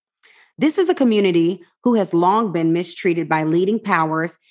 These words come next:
and have a history of their privacy being invaded. In Florida, many vaccine sites require proof of residence, which has increased hesitancy from many of the Latinx population. However, Landano explains that this proof can be complicated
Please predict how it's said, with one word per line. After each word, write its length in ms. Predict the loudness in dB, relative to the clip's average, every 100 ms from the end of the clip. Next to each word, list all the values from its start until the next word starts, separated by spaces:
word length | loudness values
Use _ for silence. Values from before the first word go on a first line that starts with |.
| -2
and 120 | 0
have 120 | 2
a 60 | 0
history 480 | -2 -4 -2 -2 -2
of 80 |
their 120 | -2 -4
privacy 600 | 0 0 0 -2 -4 -2
being 260 | 0 0
invaded. 480 | -2 -2 -2 -4 -8 _ _ _ _ _ _ -2
In 140 | -2
Florida, 500 | 0 2 2 2 0 -2
many 300 | -2 0 2
vaccine 480 | 0 0 -2 -2 -2
sites 320 | -2 -2 -2
require 420 | -4 0 2 2 0
proof 260 | -2 -2
of 120 | -2
residence, 580 | 0 0 0 -2 -4 -8 -20 _ -4
which 140 | 0
has 140 | 2 0
increased 540 | -2 -2 -2 -2 -6
hesitancy 760 | -4 -4 -4 -2 -2 0 -2
from 240 | 0 0 2
many 240 | 2 0
of 80 | 0
the 100 | -2
Latinx 480 | 0 -2 -4 -10 -6
population. 720 | -8 -2 0 0 -2 -6 -8 -10 _ _ _ _ _ -2
However, 680 | 0 2 2 0 0 -4 -16 _ -2
Landano 500 | 0 2 2 2 0
explains 600 | -2 -6 -2 0 0 -2
that 120 | -2
this 220 | -4 -4
proof 300 | -4 -2 -2
can 100 | -2
be 100 | -2
complicated 840 | -2 -2 -2 -2 -6 -6 -4 -6